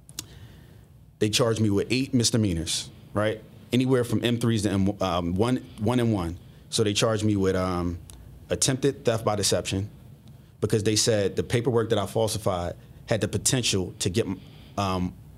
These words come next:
um, a cop, or one of the cops that was on the paperwork,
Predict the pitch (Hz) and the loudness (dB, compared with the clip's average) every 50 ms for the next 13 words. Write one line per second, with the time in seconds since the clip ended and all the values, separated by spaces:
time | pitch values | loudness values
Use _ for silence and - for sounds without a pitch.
0 | - - - - - - - - 104 98 92 92 90 92 - - 92 87 - - | -20 -20 -20 -20 -20 -12 -6 -2 0 2 2 2 0 -2 -2 -4 -4 -4 -2 -2
1 | 120 113 107 - - - - - - - - - - - - - - - - - | -2 -2 -4 -6 -8 -10 -10 -10 -10 -8 -10 -10 -12 -12 -16 -18 -20 -20 -20 -18
2 | - - - 107 98 95 107 123 123 113 113 - 139 117 104 104 110 107 95 95 | -8 -4 -2 0 2 2 2 2 2 0 0 0 0 -2 0 0 0 0 0 2
3 | 98 104 104 101 - 123 127 123 123 127 131 131 127 | 0 0 0 0 0 0 0 0 0 0 0 0 -2